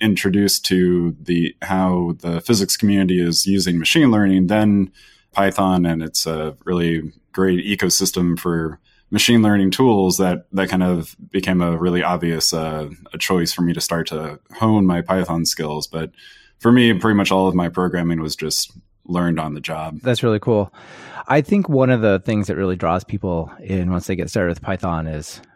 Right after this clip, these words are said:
Speaker 2: all the, the extra libraries that you can use. Oh, you can just pip install <laughs> TensorFlow. You can just do
Speaker 1: Yeah.
Speaker 2: this, you just do
Speaker 1: <laughs>
Speaker 2: that. And it's like, "Wait a minute, it's just, it's all right here." Yeah.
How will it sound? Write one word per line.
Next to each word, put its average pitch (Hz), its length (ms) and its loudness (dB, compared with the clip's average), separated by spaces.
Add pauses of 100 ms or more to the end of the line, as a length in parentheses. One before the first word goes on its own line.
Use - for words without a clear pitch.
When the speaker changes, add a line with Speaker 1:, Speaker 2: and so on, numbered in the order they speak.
(540)
Speaker 2:
all 107 160 2
the, 95 400 0
the 90 240 -4
extra 107 480 -2
libraries 82 680 0
that - 120 -8
you 90 100 -8
can 92 180 -4
use. 85 300 -4
Oh, 110 160 2
you 117 160 2
can 107 180 -2
just 101 300 -2
pip - 220 -2
install 113 400 2
<laughs> - 0 -
TensorFlow. 127 760 4
You 104 100 0
can 101 200 -2
just 117 340 2
do 123 100 6
Speaker 1:
Yeah. 110 60 6
Speaker 2:
this, 131 260 4
you 123 80 6
just 110 140 4
do 127 160 6
Speaker 1:
<laughs> - 0 -
Speaker 2:
that. 123 240 6
And 113 100 4
it's 107 100 0
like, 120 280 4
"Wait 156 180 6
a 117 40 4
minute, 107 300 0
it's 123 160 -2
just, 117 300 0 (220)
it's 120 120 -2
all 143 200 6
right 131 160 4
here." 123 280 2
Yeah. 117 160 -4